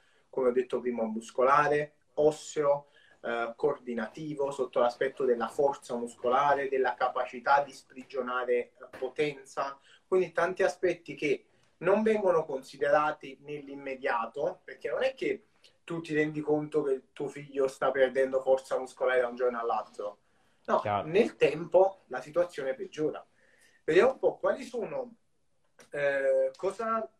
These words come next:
Speaker 1: cosa dovrebbero fare questi bambini. Allora, consideriamo quello che vi dissi qualche diretta fa, cioè che un'ora al giorno, almeno un'ora al giorno, questi bambini devono fare un'attività di movimento,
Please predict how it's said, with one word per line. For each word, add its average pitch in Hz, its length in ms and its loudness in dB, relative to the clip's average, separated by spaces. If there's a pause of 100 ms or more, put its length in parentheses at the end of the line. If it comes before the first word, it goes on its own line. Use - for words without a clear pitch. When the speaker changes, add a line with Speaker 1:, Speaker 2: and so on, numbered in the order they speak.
Speaker 1:
cosa 190 300 -4
dovrebbero 170 480 -2
fare - 340 -18
questi 107 240 -20
bambini. 101 420 -16
Allora, - 240 -4 (540)
consideriamo 165 640 4
quello 240 200 4
che 185 100 0
vi 165 100 -6
dissi 165 240 -10
qualche 127 920 -2
diretta 127 440 -6
fa, - 200 -12
cioè - 300 4
che 147 380 -2
un'ora 220 420 6
al 175 120 0
giorno, 147 720 -6
almeno 156 640 -4
un'ora 131 280 -6
al 165 120 -4
giorno, 120 640 -8 (340)
questi 151 320 -2
bambini 123 460 2
devono 151 300 -2
fare 120 200 -4
un'attività 147 560 -4
di 117 80 -4
movimento, 107 720 -4